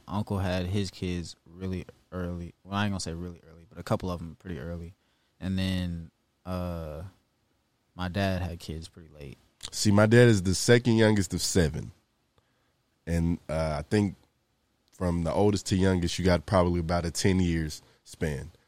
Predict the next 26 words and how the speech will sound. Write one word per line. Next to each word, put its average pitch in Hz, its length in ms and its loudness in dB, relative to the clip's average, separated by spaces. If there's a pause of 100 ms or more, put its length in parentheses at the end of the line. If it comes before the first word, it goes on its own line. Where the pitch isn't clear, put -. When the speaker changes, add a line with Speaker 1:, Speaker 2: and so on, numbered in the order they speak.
(200)
Speaker 2:
So - 140 -10
he 95 40 4
was 90 120 2
popping 90 320 4
'em 78 120 2
out. 67 240 -4
<laughs> - 1000 -20
Um, 87 720 2 (300)
my, 143 280 8
maybe 151 340 8
not. 101 240 8
I 82 80 0
think 165 180 6
it's - 140 4
even 85 180 0
further 80 340 -2
than 71 140 -6
that. 65 160 -10
Probably, 101 240 2
like, 76 180 -4
a 71 60 -8
twelve 82 340 -2
or - 40 -12
thirteen 67 440 -12
year 58 100 -20
span. 60 380 -12